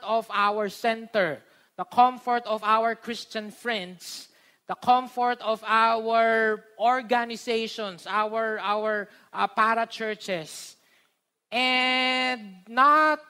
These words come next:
affect the world, because that's not what God wants. We will just do the church, we will just do the motions, all the religious things,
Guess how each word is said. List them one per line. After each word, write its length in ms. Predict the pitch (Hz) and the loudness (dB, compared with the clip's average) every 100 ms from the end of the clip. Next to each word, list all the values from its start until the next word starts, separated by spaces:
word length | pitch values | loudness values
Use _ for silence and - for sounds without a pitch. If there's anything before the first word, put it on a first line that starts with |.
| - | -8
affect 420 | 240 - 302 294 | -8 -4 -4 -2
the 120 | 240 254 | -4 -2
world, 440 | 320 381 349 233 - _ - | 2 4 4 0 -10 _ -20
because 260 | - 330 | -12 -12
that's 300 | - 330 330 | -2 -2 -2
not 220 | 311 302 302 | -8 -8 -8
what 180 | 262 262 - | -8 -8 -6
God 320 | 202 208 196 | -4 -4 -6
wants. 720 | 233 302 240 _ - - - _ _ _ _ _ _ _ _ _ _ _ _ _ _ _ - | -10 -12 -12 _ -20 -20 -20 _ _ _ _ _ _ _ _ _ _ _ _ _ _ _ -12
We 160 | 240 | -4
will 180 | 247 247 | 0 0
just 380 | 196 339 403 311 | 2 2 2 0
do 160 | 339 | 0
the 80 | 320 | 0
church, 840 | 277 302 285 285 - - - - - _ _ _ _ _ _ _ _ _ _ _ | -2 2 4 2 -2 -10 -10 -12 -16 _ _ _ _ _ _ _ _ _ _ _
we 80 | 208 | -8
will 140 | 220 | -6
just 360 | 196 262 285 214 | -4 -4 -6 -8
do 140 | 240 | -8
the 140 | 214 208 | -4 -4
motions, 640 | 208 220 214 196 190 175 | -2 -6 -6 -10 -12 -12
all 180 | 170 180 | -12 -10
the 120 | 175 | -10
religious 520 | 170 170 170 160 156 | -12 -12 -12 -14 -20
things, 580 | - 170 165 156 - | -16 -16 -16 -20 -20